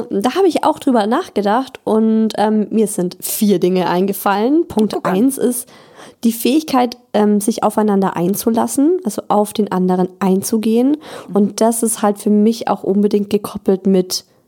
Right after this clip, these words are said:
Speaker 1: dass man sich gut kennt, also dass man sich liebt, dass man intim miteinander ist. Das finde, also das ist halt bei mir so. Es kann ja auch bei anderen, die können sich ja auch, ähm, auf men-, wildfremde Menschen super gut einlassen, so, aber das ist bei mir nicht der Fall. Also deshalb finde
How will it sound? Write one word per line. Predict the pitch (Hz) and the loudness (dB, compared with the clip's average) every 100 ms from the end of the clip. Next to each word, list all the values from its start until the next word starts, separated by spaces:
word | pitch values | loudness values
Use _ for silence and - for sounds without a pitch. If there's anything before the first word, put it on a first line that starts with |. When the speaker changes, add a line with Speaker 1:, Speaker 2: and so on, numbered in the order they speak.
| - | -6
Speaker 1:
dass | 185 - | -4 0
man | 185 180 | 0 2
sich | 180 - - - | 0 -4 -14 -8
gut | 190 180 - | -6 -4 -4
kennt, | 175 175 190 | -2 -2 -2
also | 165 170 | -4 -6
dass | 175 | -4
man | 175 170 175 - - - | -4 -4 -4 -12 -20 -6
sich | 208 - | -6 -2
liebt, | 220 233 233 233 - - | 2 2 2 -2 -10 -6
dass | 196 | -2
man | 196 | -2
intim | 185 190 190 - 226 | 0 -2 -2 0 2
miteinander | 214 208 196 202 185 | 2 0 0 0 0
ist. | 196 - - - | -2 -4 -12 -14
Das | - | -6
finde, | - 196 190 - | -2 0 0 -2
also | 190 | -2
das | 175 165 | 0 -2
ist | 185 | 0
halt | 196 | 0
bei | - 175 | 0 2
mir | 185 | 2
so. | 180 160 | 2 0
Es | 160 | -2
kann | - 185 | 0 0
ja | 165 | 0
auch | - | 0
bei | 175 | 0
anderen, | - 185 180 180 - - - | 0 2 0 -4 -14 -18 -10
die | |
können | - 190 190 | -2 0 0
sich | 175 | 0
ja | 180 | 0
auch, | - 180 - | 0 -2 -2
ähm, | 170 165 170 170 - | -2 0 -2 -4 -6
auf | 180 | -2
men-, | 190 175 - - | 0 -2 -4 -2
wildfremde | 226 226 - 262 254 | 0 0 0 2 4
Menschen | 214 214 226 | 2 2 -2
super | 220 214 214 | -2 -2 0
gut | 220 | 0
einlassen, | - 185 196 220 | 0 0 0 0
so, | 214 | 0
aber | 190 | 0
das | 190 | -2
ist | - | 0
bei | 196 | 2
mir | 190 | 4
nicht | 208 - | 2 0
der | 233 | 0
Fall. | 269 320 339 - - - - | 2 0 -2 -14 -20 -20 -8
Also | - 233 | -2 0
deshalb | 226 226 226 226 208 | 0 0 0 0 0
finde | 214 | 0